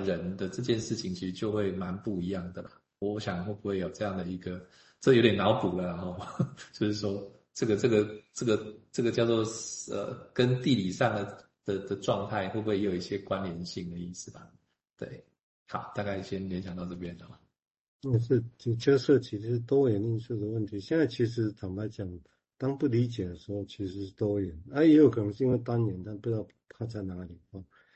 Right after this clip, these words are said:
Speaker 2: 所以这个地方会有一个情况来呈现呢。我想我们讲这些其实是大家记得多少算多少，因为我坦白讲，这也是有点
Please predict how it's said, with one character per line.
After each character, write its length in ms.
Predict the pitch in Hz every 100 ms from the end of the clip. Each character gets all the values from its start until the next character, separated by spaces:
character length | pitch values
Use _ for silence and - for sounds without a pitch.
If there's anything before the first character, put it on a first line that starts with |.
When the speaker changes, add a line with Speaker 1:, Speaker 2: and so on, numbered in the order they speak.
| _ _ _
Speaker 2:
所 160 | _ 143
以 60 | 135
这 100 | 175
个 60 |
地 120 | 170
方 140 | 165 160
会 140 | 147
有 80 | 104
一 80 | 117
个 260 | 117 104 101 - _ _ _
情 220 | - 110 104
况 220 | 131 113
来 80 | 101
呈 240 | 101 95
现 260 | 98 110 101
呢。 100 | 95 95
我 120 | 147
想 160 | 151 110
我 80 |
们 80 | 110
讲 240 | 123 101 87
这 160 | 135
些 280 | 120 131 131
其 280 | 120 110 101
实 140 | 104
是 420 | 98 120 110 101 98 -
大 100 | 143
家 100 | 143
记 160 | - 147
得 160 | 104
多 180 | 98 127 110
少 120 | 92
算 160 | 107 104
多 180 | 110 95
少， 80 |
因 80 | 135
为 160 | 127 117 120 127
我 120 | 120
坦 220 | 117 104
白 100 | 101
讲， 180 | 113 98
这 140 | 87 110
也 60 |
是 180 | 90 101
有 120 | 101
点 340 | 101 - 113